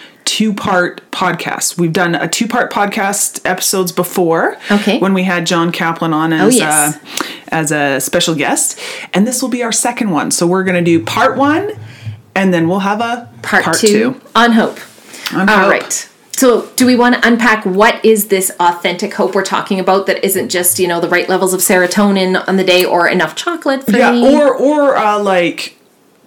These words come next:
Speaker 1: if I just keep saying it over and over again, then
Speaker 2: Yes.
Speaker 1: somehow I'll feel it and believe it.
Speaker 2: Yes. And
Speaker 1: Amen.
Speaker 2: okay, that one gets me a little riled, so we may as well address it for
Speaker 1: Yeah.
Speaker 2: what it is. When I am talking about hope,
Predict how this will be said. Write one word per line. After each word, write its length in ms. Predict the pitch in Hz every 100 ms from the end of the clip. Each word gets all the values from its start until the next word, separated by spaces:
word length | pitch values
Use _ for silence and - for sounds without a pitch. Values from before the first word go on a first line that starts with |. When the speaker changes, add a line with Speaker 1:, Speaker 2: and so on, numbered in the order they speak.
| -
Speaker 1:
if 180 | 190
I 80 | 175
just 240 | 175 226 -
keep 180 | 254
saying 280 | - 240 214
it 100 | 196
over 240 | 190 185 185
and 80 |
over 240 | 180 190 175
again, 280 | 165 151 151
then 120 | 165
Speaker 2:
Yes. 80 | 165
Speaker 1:
somehow 380 | 180 185 185 185
I'll 160 | 175
feel 320 | 180 170 165
it 180 | 151 131
and 140 | 151 147
believe 260 | 131 92
it. 220 | - - -
Speaker 2:
Yes. 600 | 180 170 214 - - - -
And 140 | 190
Speaker 1:
Amen. 120 | 185 139
Speaker 2:
okay, 200 | 208 160
that 160 | 175
one 120 | 220 220
gets 200 | 220 220
me 120 | 247
a 40 |
little 200 | 240 240
riled, 460 | 247 196 170 170 196
so 100 | 202
we 80 | 180
may 120 | 180
as 120 | 208
well 160 | 196 208
address 340 | 208 190 190
it 100 | -
for 140 | - 202
Speaker 1:
Yeah. 100 | 180
Speaker 2:
what 100 | 202
it 100 | 185
is. 220 | 151 185
When 160 | 190
I 160 | 202 196
am 220 | 247 277
talking 420 | - 214 208 233
about 240 | 226 226 -
hope, 300 | 190 175